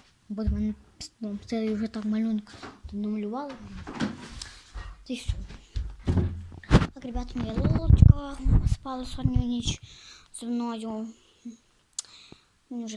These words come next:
як-то не хочеться ляльками гра-, грати з цією. Ось, шоколадку наші їли. Книжку я вже була підписала, я думаю, баба не змітить. Ну, кажется, ні,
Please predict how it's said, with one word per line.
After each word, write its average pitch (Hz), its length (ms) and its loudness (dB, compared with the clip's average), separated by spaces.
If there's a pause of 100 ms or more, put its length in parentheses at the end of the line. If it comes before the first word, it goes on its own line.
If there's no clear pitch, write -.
(100)
як-то 214 300 -20
не 196 60 -14
хочеться 285 340 -14
ляльками 247 640 -8
гра-, 220 180 -12 (220)
грати 208 420 -14
з - 80 -18
цією. 202 340 -18 (2750)
Ось, - 400 -14 (540)
шоколадку - 540 -14
наші 262 480 -8
їли. 254 320 -10 (1200)
Книжку 240 720 2
я 233 160 -8
вже 226 200 -14 (420)
була 220 120 -12
підписала, 220 560 -16
я 214 60 -14
думаю, 214 240 -12
баба 214 220 -14
не 214 100 -12
змітить. 233 360 -16 (1040)
Ну, 247 100 -16
кажется, 220 220 -16
ні, 185 100 -10